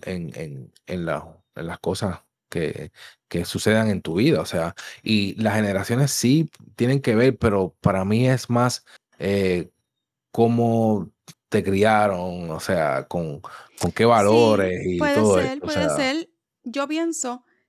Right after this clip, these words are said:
Speaker 2: que la generación X, lamentablemente, es como, es como el, el, el, el hijo del medio, ¿verdad? Como que el, el estereotipo del hijo del medio que siempre he olvidado, porque
Speaker 1: Bueno,
Speaker 2: tú
Speaker 1: yo, yo le
Speaker 2: tienes
Speaker 1: digo, hay, hay unos que, espera, hay uno que a prin-, la principio de la generación X,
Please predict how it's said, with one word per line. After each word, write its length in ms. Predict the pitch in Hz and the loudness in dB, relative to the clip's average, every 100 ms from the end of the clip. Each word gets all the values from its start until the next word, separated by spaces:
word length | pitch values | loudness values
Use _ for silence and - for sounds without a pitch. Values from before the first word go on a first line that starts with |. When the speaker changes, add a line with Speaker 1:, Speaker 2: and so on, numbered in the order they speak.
| _ _ | _ _
Speaker 2:
que 640 | 240 220 208 202 196 - _ - | -8 -6 -6 -8 -10 -16 _ -12
la 160 | 196 | -8
generación 480 | 220 214 208 233 240 | -8 -8 -6 -6 -4
X, 300 | 254 208 190 | -4 -4 -4
lamentablemente, 720 | 196 180 180 185 208 226 220 | -2 -4 -4 -4 -4 -6 -8
es 80 | 190 | -12
como, 420 | - 220 202 160 - _ _ _ _ | -8 -6 -6 -8 -14 _ _ _ _
es 140 | 208 | -14
como 480 | - 247 240 214 202 | -4 -2 0 0 0
el, 100 | 180 - | 0 -2
el, 280 | 185 175 - | -2 -2 -4
el, 480 | 190 175 170 156 - _ _ _ _ | -4 -2 -2 -4 -8 _ _ _ _
el 160 | 208 | -2
hijo 200 | 196 226 | 0 2
del 180 | 240 220 | 0 0
medio, 420 | 196 165 139 139 | -2 -2 -2 -4
¿verdad? 240 | 156 170 196 | -4 -6 -6
Como 240 | 175 156 | -6 -6
que 300 | 147 139 143 | -6 -8 -8
el, 80 | 147 | -12
el 160 | - 170 | -8 -6
estereotipo 480 | 175 160 156 170 208 | -2 -2 -2 -2 0
del 120 | 208 | 0
hijo 100 | 233 | 0
del 140 | 214 | 0
medio 280 | 208 208 202 | -2 -4 -4
que 120 | 185 | -6
siempre 340 | 180 180 - 202 | -6 -6 -4 -2
he 40 | 208 | -2
olvidado, 560 | 202 208 185 143 180 - | 0 0 0 -2 -6 -10
porque 400 | - 151 151 107 - - | -12 -8 -8 -8 -14 -2
Speaker 1:
Bueno, 320 | - 117 104 - | 4 6 4 2
Speaker 2:
tú 80 | 123 | 4
Speaker 1:
yo, 120 | 117 | 6
yo 60 | 117 | 6
le 40 | |
Speaker 2:
tienes 240 | 113 120 | 6 8
Speaker 1:
digo, 380 | 131 151 135 107 | 10 10 8 6
hay, 140 | 120 123 | 2 0
hay 180 | 120 135 | 4 8
unos 420 | 156 196 120 104 | 10 8 6 4
que, 120 | - 104 | -2 -4
espera, 440 | - - 113 135 | -6 -4 0 0
hay 200 | - 117 | 2 4
uno 200 | 151 139 | 6 4
que 180 | - 101 | 0 -6
a 120 | 101 | -4
prin-, 240 | 98 95 92 | -4 -4 -4
la 160 | 98 92 | -4 -4
principio 480 | 90 87 - 113 139 | -4 -6 -4 0 2
de 80 | |
la 160 | 139 143 | 2 2
generación 560 | 147 139 123 - 135 143 | 4 2 0 -2 0 2
X, 420 | 135 87 82 | 0 -2 -8